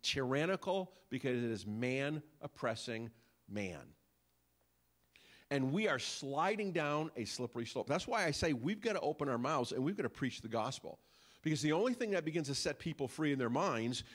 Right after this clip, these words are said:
is to be renewed in the spirit of their minds, is to get born again, have the author of the Bible now inside of them that he can begin to illuminate, give them revelation of the scriptures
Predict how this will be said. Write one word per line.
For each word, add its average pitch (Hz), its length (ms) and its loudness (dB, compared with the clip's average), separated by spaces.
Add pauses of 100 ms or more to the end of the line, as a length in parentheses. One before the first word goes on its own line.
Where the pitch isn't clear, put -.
is - 160 -2
to 139 80 -4
be 135 100 2
renewed 143 380 2
in 165 80 2
the 127 80 2
spirit 117 280 -2
of 107 40 -2
their 107 100 0
minds, 101 300 -4 (160)
is 139 140 -2
to 143 80 -4
get 127 200 0
born 135 240 4
again, 143 460 0 (300)
have 143 160 2
the 135 100 4
author 175 380 2
of 180 100 2
the 175 80 0
Bible 143 380 2
now 135 200 2
inside 147 380 0
of 127 60 2
them 120 160 0
that 120 100 0
he 139 120 -2
can 123 120 -2
begin 127 240 -2
to 117 140 -2
illuminate, 139 520 2
give 120 120 -2
them 117 160 0
revelation 143 600 2
of 123 120 -4
the 113 80 0
scriptures 123 580 -2